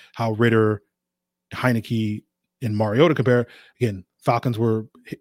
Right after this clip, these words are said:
getting to the red zone about sixty-one percent of the time on, on Mariota's big play drives last year. So again, as I said,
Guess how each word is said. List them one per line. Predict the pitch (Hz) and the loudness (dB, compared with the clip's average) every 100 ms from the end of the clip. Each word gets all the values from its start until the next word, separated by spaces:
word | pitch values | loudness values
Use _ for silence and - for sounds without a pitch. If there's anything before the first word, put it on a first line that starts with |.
| - | 0
getting | 131 127 | 2 4
to | 123 | 4
the | 117 | 2
red | 117 | 2
zone | 120 | 0
about | 110 107 | -4 -6
sixty-one | - 135 123 113 107 | -6 -4 -2 -2 -4
percent | 107 107 | -6 -6
of | 104 | -6
the | 113 | -4
time | 107 | -4
on, | 104 104 - _ | -6 -8 -20 _
on | 120 | -2
Mariota's | 117 113 107 113 107 101 | 4 4 4 0 -2 -4
big | 107 | -6
play | - 107 | -6 -8
drives | 98 95 98 | -6 -8 -8
last | 92 - | -12 -12
year. | - | -12
So | - - _ - - - | -12 -14 _ -20 -20 -8
again, | 120 101 92 | -2 -2 -2
as | 127 113 | -6 -4
I | |
said, | 104 104 | -6 -8